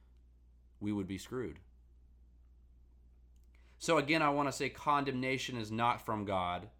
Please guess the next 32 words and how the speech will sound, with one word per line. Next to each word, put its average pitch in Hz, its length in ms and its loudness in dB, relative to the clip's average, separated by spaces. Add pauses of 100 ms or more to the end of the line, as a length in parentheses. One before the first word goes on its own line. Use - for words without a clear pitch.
(400)
and 113 160 -2
condemnation 123 720 -2
can 113 220 -6
be 110 180 -4
removed 107 760 0 (440)
in 131 160 0
the 127 140 0
acceptance 113 600 -4
of 95 120 -6
the 95 80 -8
finished 104 400 -8
work 98 300 -6
of 87 80 -10
Jesus 87 320 -10
Christ, 78 500 -10 (500)
which 95 160 -12
was 85 140 -14
on 78 140 -12
the 71 60 -18
cross. - 420 -16 (580)
Flipping 165 500 0
pages 143 480 -2
here, 117 380 0 (560)
I - 60 -2
want 127 160 4
to 131 60 -2
continue 147 460 0
to 127 60 -6
talk 123 260 4
about 110 220 0
that 104 160 -4
condemnation. 92 760 -8